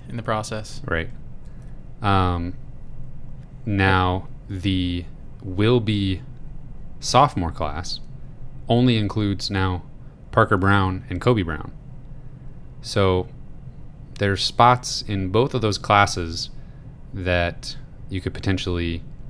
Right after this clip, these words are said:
Speaker 2: take on a player and not be completely out of balance,
Speaker 1: Mm-hmm.
Speaker 2: because there's five will-be seniors and four juniors.
Speaker 1: Right. It's very
Speaker 2: It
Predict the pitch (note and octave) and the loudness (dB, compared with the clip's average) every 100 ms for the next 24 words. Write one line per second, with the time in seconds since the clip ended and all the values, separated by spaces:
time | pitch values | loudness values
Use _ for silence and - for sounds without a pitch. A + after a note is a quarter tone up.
0 | - - F#2 F2+ E2+ F#2+ F2+ F2 E2 F2 | -8 0 2 2 2 2 4 2 0 0
1 | F2 F2 F2 E2+ - F2 - G2+ F#2+ F2+ | 0 -2 -4 -4 -6 -8 -4 -4 -2 -4
2 | F2 E2+ E2+ E2 E2 E2 F2+ - - G#2+ | -2 0 0 0 0 -2 -8 -6 -2 2
3 | A2 C3 G2+ F2+ - - - - - - | 6 6 6 2 -4 -8 -12 -12 -12 -12
4 | - - - - - F#2+ F#2 F2 F2 - | -14 -14 -12 -6 2 4 6 2 0 -4
5 | - - - - - - - - - - | -6 -10 -12 -12 -10 -12 -12 -14 -14 -14
6 | - - - - - - - - F#2+ G#2+ | -14 -12 -14 -14 -12 -12 -6 4 6 8
7 | B2 A#2+ - A2+ F#2+ A2 G#2+ G2+ - G#2 | 6 2 -2 -4 0 2 0 -2 0 0
8 | A2+ A#2 B2 B2 - - - - - - | 0 0 -2 -4 -8 -10 -12 -14 -14 -6
9 | F#2 F2 - G2+ G2+ G2+ G2 - - - | -4 -4 0 2 4 2 -2 -10 -14 -14
10 | - - - F#2+ F#2+ F2 D#2 - - - | -12 -10 -6 -2 0 0 -2 -6 -10 -6
11 | B2 A#2 - - - - - - - - | -4 -4 -6 -12 -14 -14 -14 -14 -14 -16
12 | - B2 A#2+ A#2 A2 | -10 -4 -2 0 0